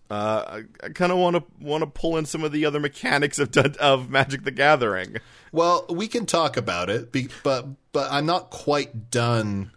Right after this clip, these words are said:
Speaker 2: with summoning yet. I just
Speaker 1: I
Speaker 2: wanted
Speaker 1: didn't
Speaker 2: to make sure you've got all of that in your head.
Speaker 1: I didn't think you were. I thought I, uh, we just,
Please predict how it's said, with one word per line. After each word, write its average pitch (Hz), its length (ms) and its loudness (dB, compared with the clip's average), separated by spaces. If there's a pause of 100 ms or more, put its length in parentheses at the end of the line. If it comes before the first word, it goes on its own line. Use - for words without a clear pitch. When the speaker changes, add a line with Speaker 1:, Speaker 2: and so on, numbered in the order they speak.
Speaker 2:
with 104 360 -2
summoning 104 520 0
yet. 78 320 -8
I 110 60 -2
just 120 220 0
Speaker 1:
I - 20 4
Speaker 2:
wanted 151 140 4
Speaker 1:
didn't 139 100 0
Speaker 2:
to 135 80 4
make 127 80 0
sure 139 140 2
you've 117 180 0
got 113 420 0
all 117 260 4
of 90 320 -6
that 104 280 0
in 104 140 -2
your 87 140 -2
head. - 340 -10
Speaker 1:
I 95 80 0
didn't 104 160 0
think 123 160 -4
you 131 80 -2
were. 170 180 4
I 214 100 0
thought 101 380 0 (100)
I, 90 60 -10
uh, 98 140 -4
we 98 160 -6
just, - 300 -10